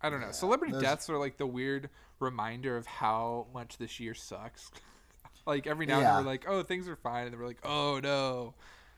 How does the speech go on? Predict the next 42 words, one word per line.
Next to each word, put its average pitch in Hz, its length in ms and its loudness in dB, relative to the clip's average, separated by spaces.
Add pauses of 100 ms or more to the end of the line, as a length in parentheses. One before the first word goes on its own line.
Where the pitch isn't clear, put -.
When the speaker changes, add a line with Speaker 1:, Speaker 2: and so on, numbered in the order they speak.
(360)
Speaker 1:
This 139 140 2
Speaker 2:
Yeah. 123 100 8
Speaker 1:
is 113 60 10
terrible." 151 260 8
Speaker 2:
It's - 100 4
like 180 140 8
when, 170 340 4 (400)
it's - 100 4
like 180 140 8
when 196 100 8
the 170 60 10
Oscars 143 560 12
come 151 200 6
on 147 280 12
and 143 80 0
you're 143 80 2
like, 139 180 4
"They 143 340 2
died 254 360 12
this 277 280 0
year?" 277 380 2
When, 110 160 2
like, - 160 2
Speaker 1:
Yeah. 127 80 -2
Speaker 2:
the 131 60 0
In 135 100 0
Memoriam 143 580 4
comes 147 280 -2
up. 147 200 6 (600)
Speaker 1:
This 220 180 4
one 381 140 4
I 285 60 8 (100)
feel 127 140 12
like 123 100 6
is 113 80 2
Speaker 2:
Um, 156 60 2
Speaker 1:
especially 143 600 -2
crazy. 117 580 -4
Like, 117 200 -8
the 120 120 -4
In 165 140 -6
Memoriam 127 720 -2